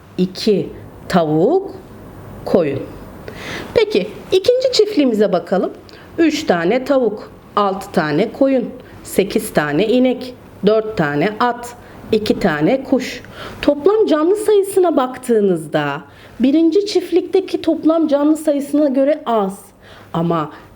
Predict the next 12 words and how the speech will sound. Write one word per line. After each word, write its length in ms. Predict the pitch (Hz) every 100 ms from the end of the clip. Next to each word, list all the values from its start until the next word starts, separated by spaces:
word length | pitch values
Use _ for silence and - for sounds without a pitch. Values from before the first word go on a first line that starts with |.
| -
çeşit 460 | 165 156 - 311
olarak 540 | 392 349 294 262 254 190
baktığımızda 1120 | 202 208 - 202 185 170 156 147 165 170 196 - - - -
beş 380 | 277 302 - -
çeşit 540 | 208 202 - 196 -
canlı 420 | 185 165 160 156
bulunuyor. 480 | 151 156 147 143 139 - - -
Yani 420 | 214 240 277 214 - - - -
ikinci 580 | 220 214 233 233 381
çiftlikteki 1040 | 415 415 415 311 254 - 202 190 - 175 175
biyoçeşitlilik 1200 | 214 254 254 262 - 202 - 180 185 262 294 - - - -
daha 640 | 170 - 190 220 254 269